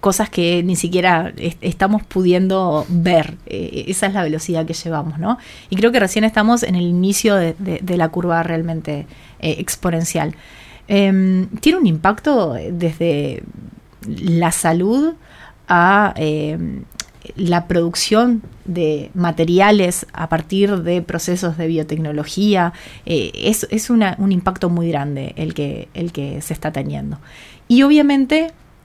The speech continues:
eh, se acelera o se enriquece también cuando,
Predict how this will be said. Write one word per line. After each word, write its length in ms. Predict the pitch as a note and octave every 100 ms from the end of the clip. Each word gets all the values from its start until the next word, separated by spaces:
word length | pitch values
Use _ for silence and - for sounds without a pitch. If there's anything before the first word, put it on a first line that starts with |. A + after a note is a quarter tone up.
| -
eh, 120 | F3 -
se 200 | - F#3+
acelera 760 | F#3 G3 F#3 C4 C4+ G3+ F#3+ -
o 100 | F3+
se 140 | - F#3
enriquece 580 | F3+ F3+ E3+ C#4 -
también 480 | F#3 E3+ E3+ F3+ A3 - - -
cuando, 640 | B3 C4 C4 B3+ C4+ D4